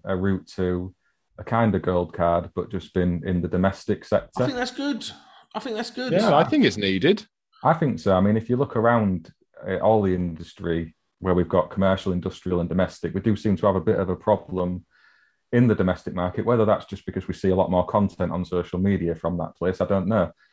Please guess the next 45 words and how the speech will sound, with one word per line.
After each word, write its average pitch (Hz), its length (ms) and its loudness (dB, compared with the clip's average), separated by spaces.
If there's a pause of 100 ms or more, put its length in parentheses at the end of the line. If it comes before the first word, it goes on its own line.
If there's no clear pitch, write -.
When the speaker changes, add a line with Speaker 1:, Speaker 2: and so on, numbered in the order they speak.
(220)
Speaker 1:
But - 100 -2
having 107 240 2
some 104 460 -2 (140)
sort 95 220 0
of 90 100 -8
standard 98 640 0
that 92 100 -2
everybody 92 580 -4
needs 92 880 -4 (180)
to 87 160 -2
attain, 85 460 2
Speaker 2:
But - 100 -10
who's 190 220 -2
gonna - 200 -4
Speaker 1:
for - 20 2
me, 98 40 2
Speaker 2:
bring 101 120 4
Speaker 1:
it's 160 80 0
Speaker 2:
that 147 80 -2
Speaker 1:
gotta - 100 -6
Speaker 2:
in, - 60 -6
Speaker 1:
be 95 80 0
a 90 60 0
Speaker 2:
though? - 60 -6
Speaker 1:
good 120 200 -4
thing. 80 220 -6 (720)
Speaker 2:
'Cause, 139 160 -2
like, 156 100 0
Speaker 3:
I'll 143 80 4
Speaker 2:
the 139 60 0
Speaker 3:
be 131 60 4
the - 80 0
Speaker 2:
J 180 100 0
I 160 100 2
B 139 60 -4
Speaker 3:
face. 165 140 0
Speaker 2:
aren't, 95 280 -6
Speaker 3:
I'll 147 200 4
be 147 60 -2
Speaker 2:
because 147 140 0
Speaker 3:
the 127 80 -6
face. 82 400 -6
I'll 131 220 0
do 82 120 -6
it. - 240 -12